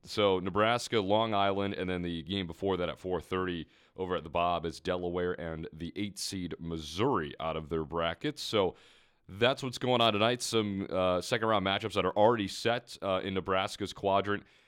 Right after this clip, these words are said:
Number five, Georgia Tech, and number four, Florida. Baylor and number two, Kentucky. In the bottom left, it's number two, Louisville and Western Michigan. That's the only game that's set there. In the bottom right, the only game that's set is number two, Texas, and number seven, S M U.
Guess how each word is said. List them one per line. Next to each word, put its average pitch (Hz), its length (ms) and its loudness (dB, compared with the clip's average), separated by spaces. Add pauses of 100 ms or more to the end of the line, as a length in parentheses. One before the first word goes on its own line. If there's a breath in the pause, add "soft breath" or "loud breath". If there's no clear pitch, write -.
Number 107 160 2
five, 101 280 4
Georgia 95 280 0
Tech, 98 260 -2
and 95 60 -6
number 85 160 -2
four, 80 220 -6
Florida. 117 460 0
Baylor 104 440 0
and 90 120 -2
number 87 220 -2
two, 85 160 -8
Kentucky. 101 600 -6
In 85 80 -8
the 85 40 -6
bottom 92 320 0
left, 101 300 0
it's 85 220 -8 (100)
number 92 260 -4
two, 90 200 -6
Louisville 95 480 0
and 85 80 -4
Western 80 340 -6
Michigan. 110 420 -4 (360 soft breath)
That's 92 200 -4
the - 80 -4
only 87 200 -2
game 82 180 -4
that's 76 180 -10
set 92 240 -4
there. 95 220 2
In 90 140 -6
the 85 40 -6
bottom 90 380 2
right, 107 180 2
the 104 120 -2
only 101 180 2
game 101 160 0
that's 92 180 -4
set 107 240 -4 (360 soft breath)
is 95 120 -2
number 90 200 -2
two, 95 180 -8
Texas, - 500 -8
and 85 140 -6
number 80 220 -6
seven, 87 400 -2
S 80 240 -4
M 76 120 -4
U. 135 320 2